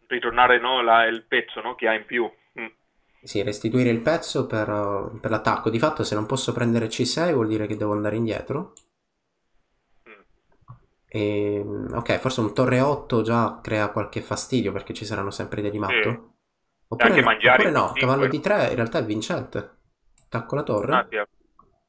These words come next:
Speaker 2: E tu ti sposti, ti cambio e ritorna l'alfiere in E cinque.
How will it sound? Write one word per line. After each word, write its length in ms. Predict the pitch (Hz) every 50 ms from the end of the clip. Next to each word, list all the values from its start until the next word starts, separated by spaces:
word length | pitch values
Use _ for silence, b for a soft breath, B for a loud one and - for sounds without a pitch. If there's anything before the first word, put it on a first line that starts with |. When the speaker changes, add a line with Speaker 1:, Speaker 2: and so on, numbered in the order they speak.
| _ _ _ _ - _
Speaker 2:
E 100 | - 113
tu 120 | - 131 127
ti 100 | 180 175
sposti, 480 | - - - 107 104 - - - 135 127
ti 120 | 127 113
cambio 540 | - 113 101 92 98 101 120 151 170 - - - - _ _ _ _
e 120 | - 117
ritorna 600 | 117 120 113 113 107 101 101 107 107 - - - _ -
l'alfiere 360 | 107 104 101 - - 107 107
in 80 | 101 98
E 60 | 95
cinque. 540 | - - 98 95 98 - 101 101 - - _